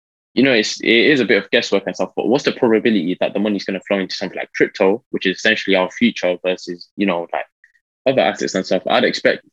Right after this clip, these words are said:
a lot of money to be going into crypto, especially if we've bottomed out. That's when I think, you know, the big, big players will be likely to get involved by the bottoms, because they're essentially controlling all of this. They've manipulated this. So they're pushing prices down,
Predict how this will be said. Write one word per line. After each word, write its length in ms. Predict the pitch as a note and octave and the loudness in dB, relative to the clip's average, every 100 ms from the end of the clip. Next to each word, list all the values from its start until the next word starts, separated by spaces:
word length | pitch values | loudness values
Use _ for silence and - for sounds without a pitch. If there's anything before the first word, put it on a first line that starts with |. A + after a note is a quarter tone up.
| - | -4
a 60 | |
lot 340 | F#2 A#2 D3 G#2 | 2 4 4 2
of 140 | G#2+ | 0
money 220 | G2+ F#2+ | -2 -2
to 100 | F2 | -2
be 80 | - | -2
going 200 | G2 F#2 | 0 0
into 160 | F2 - | -4 -10
crypto, 380 | - - F#2 F2 | -8 -6 -2 -2
especially 420 | - B2 B2+ - | -2 -2 0 0
if 80 | F#2+ | 0
we've 160 | G2 - | -2 -2
bottomed 300 | G2 F2+ F2+ | -2 -2 -2
out. 200 | F2+ F2+ - | -2 -2 -2
That's 160 | A2 | -2
when 100 | G#2+ | 0
I 60 | G2 | -2
think, 220 | - F#2 _ _ _ _ - | -2 -4 _ _ _ _ -4
you 80 | G#2 | -2
know, 60 | |
the 180 | F2+ D#2 - - | 0 -2 -6 2
big, 260 | B2 - | 2 2
big 220 | - G2 - | 0 0 0
players 340 | A2+ G2 - | 0 0 0
will 80 | F#2 | -6
be 300 | G2 F#2+ - _ _ _ _ | -2 -2 -4 _ _ _ _
likely 460 | - G2+ - - F#2+ | -4 -2 -2 -2 -4
to 60 | - | -2
get 120 | F2 | -4
involved 380 | F2+ G2 F2+ - - | -2 -2 -2 -4 -4
by 160 | G2 | 0
the 120 | G2 F2 | 0 0
bottoms, 440 | A2 F2+ F2+ - - | -2 -2 -6 -12 -10
because 320 | F#2+ E2+ - _ _ _ _ _ - | -8 -8 -10 _ _ _ _ _ 0
they're 160 | B2+ C3+ | 2 4
essentially 340 | C3+ C3 G2 | 2 2 0
controlling 560 | - F2+ G2+ A2+ G2 F2+ | -2 -4 2 2 2 -2
all 120 | F2 | -8
of 120 | F2 | -4
this. 140 | F#2+ - | -4 2
They've 240 | A2 G#2 | 2 2
manipulated 580 | F#2 G2 - - F#2+ E2+ | -2 0 0 0 0 0
this. 260 | E2 E2+ - _ _ _ _ | -4 -10 -14 _ _ _ _
So 320 | - F2+ E2+ _ _ _ _ _ _ | -4 -2 -2 _ _ _ _ _ _
they're 240 | G#2+ A#2 G2+ | 2 2 0
pushing 340 | - B2+ - F#2 | -2 -2 0 -2
prices 400 | - F#2+ - F2 | 0 -2 -2 -2
down, 380 | G2 F2+ E2+ | 0 0 -4